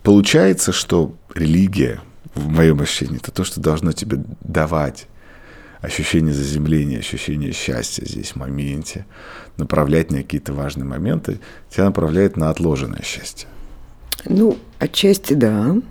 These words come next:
Speaker 2: Есть исследование, что религиозные люди,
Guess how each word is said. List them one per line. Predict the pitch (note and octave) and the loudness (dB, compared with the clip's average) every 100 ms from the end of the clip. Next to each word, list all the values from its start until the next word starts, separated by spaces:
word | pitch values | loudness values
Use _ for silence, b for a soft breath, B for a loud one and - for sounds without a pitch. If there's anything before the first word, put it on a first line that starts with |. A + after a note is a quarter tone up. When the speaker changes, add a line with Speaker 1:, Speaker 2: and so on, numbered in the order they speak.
| - - | -14 -6
Speaker 2:
Есть | - D3 F3+ F3+ | -2 0 0 0
исследование, | E3+ F3 E3 C#3+ C3+ C3 | -2 0 2 2 4 4
что | B2+ - - C#3+ C#3 C3 B2 - - - | 2 -6 -2 2 4 4 2 -2 -16 -6
религиозные | A2+ C#3 C#3+ D3+ A#2 | -2 2 2 2 2
люди, | B2+ B2+ A2 G#2+ | 4 2 4 2